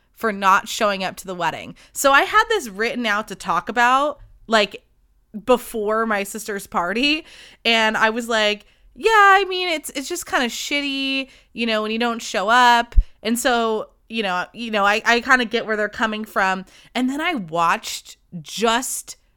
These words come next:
what it is like from a bride's standpoint for someone to back out of the wedding at the last minute. And I am not saying this to throw shade at anyone in particular. I just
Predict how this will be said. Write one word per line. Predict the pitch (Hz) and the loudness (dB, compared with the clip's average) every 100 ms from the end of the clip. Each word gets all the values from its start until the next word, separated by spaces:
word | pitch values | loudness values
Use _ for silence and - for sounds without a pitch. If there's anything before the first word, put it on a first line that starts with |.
| _ _ _ _ _ _ | _ _ _ _ _ _
what | 190 190 220 | -10 0 2
it | 208 214 202 | 2 0 0
is | 202 170 | -4 -4
like | 175 170 208 - | -2 0 0 -4
from | - 240 | -6 -2
a | 196 | -2
bride's | 170 180 170 185 - | 0 0 0 0 -6
standpoint | - 160 170 180 214 220 208 | -6 -6 -6 -6 -4 -4 -6
for | 202 | -8
someone | 202 196 190 | -4 -4 -4
to | 190 | -8
back | 165 165 180 | -4 -2 -2
out | 196 180 | 0 -2
of | 185 | -4
the | |
wedding | 180 160 170 185 | -8 -6 -6 -6
at | 185 | -8
the | 180 | -8
last | 151 160 - | -6 -6 -6
minute. | 165 170 226 247 - - | -10 -2 -2 -4 -14 -6
And | 240 247 | 2 4
I | |
am | 269 320 254 | 4 2 2
not | 214 214 220 | 2 2 -2
saying | 214 196 | -4 -4
this | 202 202 | -6 -10
to | 196 | -12
throw | 196 196 | -6 -6
shade | 196 208 185 | -4 -6 -2
at | 196 - | -4 -4
anyone | 196 185 185 | -8 -6 -8
in | 185 - | -10 -14
particular. | - 208 - 196 170 139 180 190 - | -6 -6 -6 -8 -8 -6 -8 -8 -2
I | 190 | -2
just | 175 190 - | -2 -10 -10